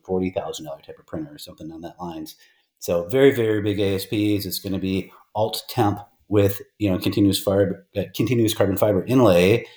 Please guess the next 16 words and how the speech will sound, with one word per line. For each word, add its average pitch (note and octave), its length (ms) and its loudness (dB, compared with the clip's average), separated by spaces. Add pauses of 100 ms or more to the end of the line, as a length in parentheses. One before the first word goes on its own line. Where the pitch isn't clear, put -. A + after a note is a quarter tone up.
(160)
which - 180 -14
will G#2 80 2
be F#2 40 2
the F#2+ 120 2
only G2 160 2
one F2+ 100 0
that F2 80 -2
can F#2 100 -2
do F2+ 200 2
it. F2+ 100 0
It's F2+ 140 -10
gonna E2+ 120 -6
be F2 60 -6
huge F#2 200 -6
for - 120 -10
aerospace. E2+ 800 -4